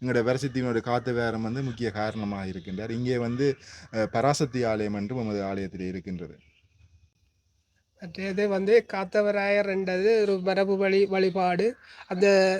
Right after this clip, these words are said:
Speaker 2: காத்தவராயர் அந்த கூத்து முறையிலான அந்த கூத்தை நாங்கள் நினைத்து பார்ப்போமா இருந்தால், அவர் காத்தவராயருக்கு காத்தலிங்கன் என்ற ஒரு புனப்பெயரும்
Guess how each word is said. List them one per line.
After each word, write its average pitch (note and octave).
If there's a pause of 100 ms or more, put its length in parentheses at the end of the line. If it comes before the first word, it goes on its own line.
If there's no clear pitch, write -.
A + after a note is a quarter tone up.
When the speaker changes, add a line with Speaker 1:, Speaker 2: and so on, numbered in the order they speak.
(160)
Speaker 2:
காத்தவராயர் G3+ (140)
அந்த F#3
கூத்து A#3+
முறையிலான G3+
அந்த F3+ (100)
கூத்தை G#3+
நாங்கள் G3
நினைத்து F#3+
பார்ப்போமா F#3
இருந்தால், F3+ (420)
அவர் G3
காத்தவராயருக்கு G3+ (180)
காத்தலிங்கன் A3
என்ற G#3
ஒரு F#3+ (160)
புனப்பெயரும் G3+